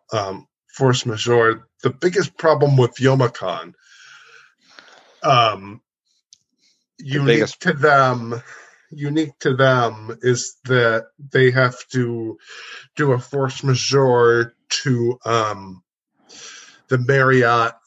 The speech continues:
Speaker 1: and, um, Cobo Hall. I'm still gonna call it Cobo Hall. I'm sorry. <laughs> It,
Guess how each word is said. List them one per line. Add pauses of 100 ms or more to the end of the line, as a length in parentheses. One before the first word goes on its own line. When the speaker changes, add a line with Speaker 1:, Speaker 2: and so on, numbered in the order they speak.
(200)
Speaker 1:
and, (720)
um, (440)
Cobo
Hall.
I'm
still
gonna
call
it (140)
Cobo
Hall. (140)
I'm
sorry.
<laughs> (840)
It,